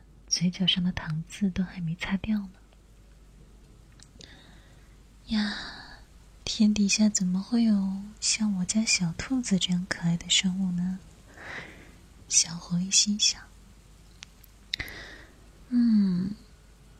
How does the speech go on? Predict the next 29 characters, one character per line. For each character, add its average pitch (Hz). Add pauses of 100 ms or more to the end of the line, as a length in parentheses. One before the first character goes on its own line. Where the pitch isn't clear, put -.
(480)
你 175
肯 180
定 196
是 202
在 202
想， 175 (840)
昨 180
天 208 (260)
我 185
们 170
在 202
公 214
园 202
里 196
买 165
到 196
的 190
棉 175
花 202
糖， 185 (800)
还 -
是 -
胡 214
萝 233
卜 254
味 254
儿 202
的 -
呢。 -